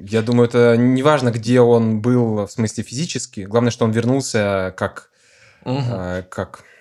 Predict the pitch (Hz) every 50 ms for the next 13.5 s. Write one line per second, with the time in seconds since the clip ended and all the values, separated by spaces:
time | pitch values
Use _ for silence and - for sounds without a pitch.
0 | _ _ - 95 90 87 85 85 78 78 80 - 113 107 - - 127 131 131 120
1 | 107 92 104 110 117 110 101 92 92 92 92 95 95 95 92 90 90 90 90 90
2 | 90 90 87 85 85 - - 104 98 98 - - 123 110 - - - 135 131 123
3 | 107 - 107 98 95 98 - - 110 101 - 95 - 101 101 107 - - 202 202
4 | - - 117 107 101 - - - _ - 104 - 120 117 110 104 101 104 98 95
5 | 101 101 98 95 98 98 95 92 92 95 98 101 101 117 160 175 147 117 113 -
6 | _ _ _ _ _ _ _ _ _ - 104 101 104 98 95 90 - 101 98 101
7 | 101 101 101 101 98 98 98 98 95 110 101 87 90 - - - 110 104 - -
8 | 135 123 117 - - 110 101 101 98 117 143 151 - - 113 - 101 - 101 101
9 | 110 120 - - 113 98 98 98 92 - - 104 95 92 92 95 107 113 117 -
10 | - _ - 104 98 95 98 98 92 92 92 90 90 90 90 90 92 90 90 92
11 | 95 98 101 110 110 110 110 110 117 120 117 120 120 117 123 120 123 113 113 _
12 | - 101 95 92 95 107 127 143 127 113 101 95 92 - - - - _ _ _
13 | _ - 104 95 98 95 92 90 - _